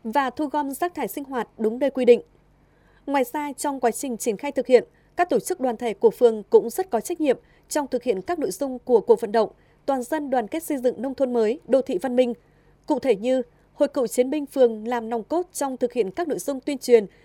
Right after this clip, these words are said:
xây dựng tuyến phố văn minh gắn với các phong trào thi đua yêu nước, hội Phụ Nữ phường làm nòng cốt xây dựng mô hình thu gom rác thải tái chế để gây dựng quỹ hội. Hội Nông dân phường làm nòng cốt trong phong trào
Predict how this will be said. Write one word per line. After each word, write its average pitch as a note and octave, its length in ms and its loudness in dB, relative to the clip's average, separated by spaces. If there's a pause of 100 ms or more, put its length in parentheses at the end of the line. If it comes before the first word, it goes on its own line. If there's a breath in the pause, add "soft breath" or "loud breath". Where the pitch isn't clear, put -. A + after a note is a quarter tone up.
(140 soft breath)
xây E4 200 0
dựng A3+ 200 -4
tuyến A#3+ 160 0
phố A3+ 220 4
văn C4 180 -4
minh B3+ 200 -2 (300 soft breath)
gắn C4+ 220 0
với B3 160 2
các F4+ 160 -4
phong C#4+ 160 -6
trào B3 180 -6
thi C4 160 -6
đua C#4 100 -2
yêu C4 200 0
nước, D#4 220 -2 (480 soft breath)
hội D4 100 4
Phụ A#3+ 140 -4
Nữ C4+ 160 -6
phường B3+ 360 -2
làm A#3+ 260 -6
nòng A#3 180 -6
cốt - 280 -2
xây D4 200 -4
dựng A#3+ 220 -4
mô C#4 80 -4
hình A#3 240 -4
thu C4 160 -6
gom B3+ 220 -6
rác E4 200 -10
thải B3 140 -8
tái A3 160 -4
chế A3+ 320 0 (300 soft breath)
để A3+ 320 2
gây C#4+ 120 -2
dựng A#3+ 180 -2
quỹ A#3+ 160 -6
hội. B3 240 2 (540 soft breath)
Hội C4+ 160 2
Nông D4 140 -4
dân D4 200 -4
phường A#3 340 2
làm A#3 220 -6
nòng A3+ 140 -2
cốt E4 200 -2 (100)
trong C#4+ 160 -8
phong C4+ 180 -10
trào A3+ 300 -6